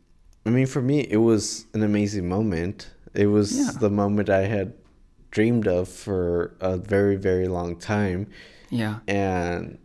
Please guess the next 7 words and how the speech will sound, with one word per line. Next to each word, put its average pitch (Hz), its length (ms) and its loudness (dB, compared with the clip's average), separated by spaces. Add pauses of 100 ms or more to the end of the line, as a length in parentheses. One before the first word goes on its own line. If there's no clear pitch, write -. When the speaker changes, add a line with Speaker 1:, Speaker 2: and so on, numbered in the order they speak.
(300)
Speaker 1:
so 120 140 0
that's 117 220 4
why 123 120 4
I 95 40 4
posted 104 500 -2 (100)
a 87 60 0
selfie 92 840 -4